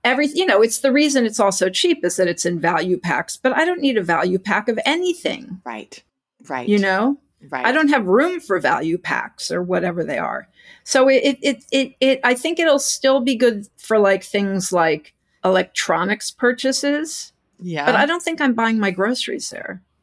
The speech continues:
Speaker 1: Still, I'm glad I went. It was a, it was, it was a revelation.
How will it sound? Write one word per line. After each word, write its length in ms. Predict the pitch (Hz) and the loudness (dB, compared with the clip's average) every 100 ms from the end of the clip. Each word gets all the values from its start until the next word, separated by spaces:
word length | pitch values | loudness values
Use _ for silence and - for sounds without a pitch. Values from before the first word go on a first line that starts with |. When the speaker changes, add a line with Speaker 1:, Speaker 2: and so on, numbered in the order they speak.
| _ - | _ -8
Speaker 1:
Still, 360 | - 392 370 | -2 0 2
I'm 120 | 320 | 4
glad 260 | 277 262 240 | 4 4 4
I 80 | 214 | 4
went. 440 | 180 123 - - _ | 2 -2 -10 -16 _
It 140 | - 208 | 0 2
was 160 | 208 | 2
a, 160 | 220 214 | 2 0
it 80 | 214 | 2
was, 200 | 214 - | 2 2
it 100 | 202 | 2
was 160 | 208 | 2
a 60 | 196 | 2
revelation. 800 | 190 180 175 135 - - - | 0 2 0 -2 -6 -8 -10